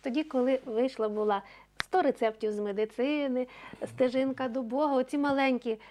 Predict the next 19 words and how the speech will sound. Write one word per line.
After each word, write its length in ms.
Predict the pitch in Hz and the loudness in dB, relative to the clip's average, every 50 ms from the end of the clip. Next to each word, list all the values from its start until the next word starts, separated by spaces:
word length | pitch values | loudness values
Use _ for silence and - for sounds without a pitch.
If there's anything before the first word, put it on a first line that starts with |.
| - - - | -18 -12 -6
е, 320 | - 214 214 208 208 220 | -4 -2 0 0 0 -2
збірочки, 680 | 214 220 214 240 254 269 254 247 233 240 - - - 330 - - - - _ _ - - _ _ - 269 233 - | -2 -2 0 2 2 4 4 2 0 -2 -4 -6 -6 -6 -6 -8 -20 -20 _ _ -20 -20 _ _ -14 -14 -12 -6
то 320 | - 233 233 247 254 262 226 240 254 220 | -4 -4 -4 -4 -6 -8 -8 -8 -6 -4
ми 120 | 214 220 | -4 -4
тоді 280 | 214 - 214 196 220 208 | -2 -2 -2 -2 -2 -4
ще 160 | - 202 185 | -4 -6 -8
з 40 | 180 | -6
вами 360 | 180 185 190 202 214 202 208 - - | -4 -2 -2 -2 -2 -2 -6 -8 -16
спілкувалися 920 | - - - 214 208 208 - 240 220 240 285 320 294 247 233 - - 208 | -12 -4 0 0 0 2 2 2 4 4 4 4 2 -2 -4 -4 -6 -6
і 120 | 214 240 | -6 -6
трошки 380 | 220 - 262 277 262 - - 262 | -8 -8 -8 -8 -8 -6 -8 -6
знаю, 340 | 233 233 240 254 254 240 233 | -4 -4 -2 -2 -2 -2 -4
про 200 | - - 233 226 | -6 -8 -10 -8
що 220 | - - 277 269 | -4 0 0 0
ви 100 | 269 254 | 0 0
писали, 420 | 233 233 214 214 - 196 190 190 190 | -4 -6 -8 -6 -4 -6 -4 -6 -6
як 300 | 208 220 247 269 262 - | -2 0 0 0 2 0
ви 100 | 240 220 | -4 -2
пишете. 460 | - 214 202 196 - 208 - - | -2 -4 -6 -6 -6 -10 -8 -8